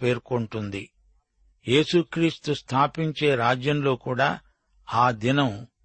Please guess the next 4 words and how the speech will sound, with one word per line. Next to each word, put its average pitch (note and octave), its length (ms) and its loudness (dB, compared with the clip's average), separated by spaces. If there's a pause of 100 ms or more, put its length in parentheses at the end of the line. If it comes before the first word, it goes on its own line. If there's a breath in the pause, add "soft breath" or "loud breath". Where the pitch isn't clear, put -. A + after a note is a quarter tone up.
(240)
కొనసాగుతుంది. A2 960 -4 (800)
పాపపు D3 580 0
కాళరాత్రి C#3+ 840 0
గతించింది, A#2 800 -6